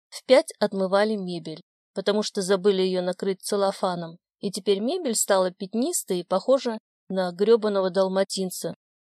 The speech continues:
дословно. Могла бы и не рассказывать.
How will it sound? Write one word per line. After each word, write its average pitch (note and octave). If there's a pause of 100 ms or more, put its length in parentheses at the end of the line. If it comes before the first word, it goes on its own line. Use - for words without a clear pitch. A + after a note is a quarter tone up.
дословно. F3 (640)
Могла A#3
бы A#3+
и A3
не G#3
рассказывать. E3+